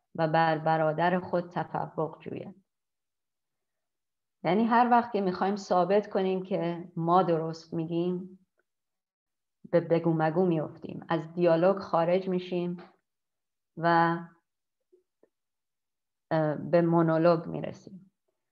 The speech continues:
هر وقت که لحن توهین‌آمیز و کلمات زشت داریم استفاده می‌کنیم، وارد مونولوگ هستیم، یعنی خودمون رو بالاتر از دیگری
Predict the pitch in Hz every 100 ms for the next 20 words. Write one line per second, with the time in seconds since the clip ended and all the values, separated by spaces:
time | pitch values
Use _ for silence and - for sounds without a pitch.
0 | _ - 202 233 247 247 233 208 202 220
1 | 214 208 208 175 170 170 160 165 170 196
2 | 190 165 165 151 165 175 180 185 175 190
3 | 190 170 170 165 165 165 165 160 160 160
4 | 156 165 175 202 196 - _ _ _ 160
5 | 160 170 170 160 160 147 156 151 156 -
6 | - 147 156 170 180 - 202 202 196 196
7 | 190 185 170 170 156 156 156 175 175 160
8 | 160 - - _ - 156 156 151 151 156
9 | 156 -